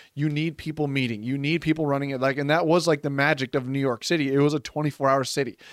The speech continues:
You had people constantly interacting, meeting at coffee shops, meeting at the offices, bars, restaurants, and ideas flowing that cannot happen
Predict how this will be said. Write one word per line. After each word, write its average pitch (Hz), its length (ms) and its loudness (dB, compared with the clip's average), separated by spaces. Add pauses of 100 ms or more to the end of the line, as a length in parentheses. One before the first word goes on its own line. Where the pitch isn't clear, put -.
(140)
You 147 120 2
had 151 120 4
people 151 220 0
constantly 165 500 -2
interacting, 147 600 0
meeting 165 240 -2
at 165 80 -10
coffee 147 260 2
shops, 131 240 -6
meeting 147 260 -4
at 165 120 -2
the 151 80 0
offices, 139 340 2
bars, 139 420 2
restaurants, 143 540 -2 (300)
and 151 300 2
ideas 151 600 0
flowing 143 420 2
that 135 200 0 (260)
cannot 160 340 2
happen 139 440 2